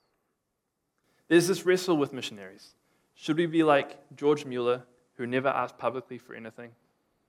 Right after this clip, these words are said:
but seemed to receive again and again? Or do we ask publicly, say via a newsletter, and hope that we're not seen as needy or burdensome?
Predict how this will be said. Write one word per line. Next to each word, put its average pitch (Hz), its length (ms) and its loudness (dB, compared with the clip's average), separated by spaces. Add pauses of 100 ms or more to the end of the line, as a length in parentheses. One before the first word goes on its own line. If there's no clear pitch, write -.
(280)
but 127 100 -6
seemed 127 280 -8
to 131 80 -8
receive 113 500 -10 (540)
again 117 200 -8
and 120 140 -8
again? 110 320 -8 (1700)
Or 156 600 8 (140)
do 202 120 2
we 202 160 2
ask 180 440 -2 (240)
publicly, 147 440 -4
say 135 520 -2 (300)
via 131 420 2
a 117 60 -2
newsletter, 117 640 -6 (440)
and 120 140 -4
hope 135 300 0
that 127 160 0
we're 120 140 -6
not 120 260 -4
seen 120 340 -8
as 104 140 -14
needy 117 540 -4 (560)
or 113 120 -16
burdensome? 107 540 -6